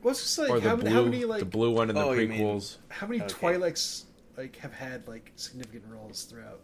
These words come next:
Speaker 1: like, Star Wars live action?
Speaker 2: Well, that's what I'm saying. Bib Fortuna and then Aayla Secura, I felt looked better.
Speaker 1: Who's,
Speaker 2: I mean,
Speaker 1: who's,
Speaker 2: and just
Speaker 1: who's
Speaker 2: even, like,
Speaker 1: the,
Speaker 2: the side ones, like,
Speaker 1: who's Aayla Secura?
Speaker 2: The blue one.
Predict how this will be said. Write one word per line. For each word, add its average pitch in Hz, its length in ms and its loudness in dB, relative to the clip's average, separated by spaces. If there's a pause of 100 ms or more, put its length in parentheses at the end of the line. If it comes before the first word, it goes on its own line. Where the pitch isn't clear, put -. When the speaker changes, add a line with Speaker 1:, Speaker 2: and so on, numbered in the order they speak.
Speaker 1:
like, 98 160 -18 (220)
Star 110 340 -12
Wars 104 300 -16
live 101 220 -14
action? - 240 -18 (1000)
Speaker 2:
Well, 117 120 0
that's - 40 -2
what 151 80 8
I'm 147 60 8
saying. 117 300 4
Bib 117 180 6
Fortuna 131 800 2
and 104 100 -2
then 101 80 0
Aayla 110 300 4
Secura, 104 800 6 (1800)
I 180 80 10
felt 196 300 8
looked 151 200 8
better. 90 520 4
Speaker 1:
Who's, 170 140 2
Speaker 2:
I 151 40 8
mean, 156 180 6
Speaker 1:
who's, 165 80 6
Speaker 2:
and 147 80 4
just 139 120 -2
Speaker 1:
who's 165 100 2
Speaker 2:
even, 175 140 2
like, 160 120 6
Speaker 1:
the, 156 60 -2
Speaker 2:
the 151 60 4
side 147 340 8
ones, 127 260 4
like, - 120 2
Speaker 1:
who's - 160 -2
Aayla 170 200 -2
Secura? 175 560 -8 (1040)
Speaker 2:
The 113 80 0
blue 107 340 4
one. 82 340 -2